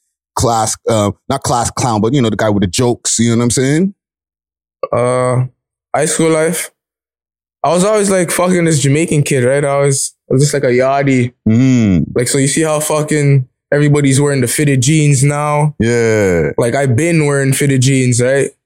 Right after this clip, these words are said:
Speaker 2: Yeah, 'cause the yardie's just been instilling in me, you know? So
Speaker 1: Mm-hmm.
Speaker 2: something can't really change that, right?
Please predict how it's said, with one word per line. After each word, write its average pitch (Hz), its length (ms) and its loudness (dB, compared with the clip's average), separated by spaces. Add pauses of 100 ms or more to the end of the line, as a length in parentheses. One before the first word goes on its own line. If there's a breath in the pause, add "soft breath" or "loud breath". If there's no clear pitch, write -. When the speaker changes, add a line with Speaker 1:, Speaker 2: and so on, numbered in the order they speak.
(680)
Speaker 2:
Yeah, 127 260 0
'cause 113 400 -4 (480)
the 120 140 2
yardie's 139 400 2
just 131 240 0
been 123 360 0 (320)
instilling 131 800 0
in 127 200 0
me, 120 160 2
you 123 60 2
know? 147 140 -2
So 131 160 -2
Speaker 1:
Mm-hmm. 120 260 2
Speaker 2:
something 87 420 -2 (200)
can't 127 240 -2
really 123 220 0
change 123 340 -2
that, 120 240 -2
right? 120 280 0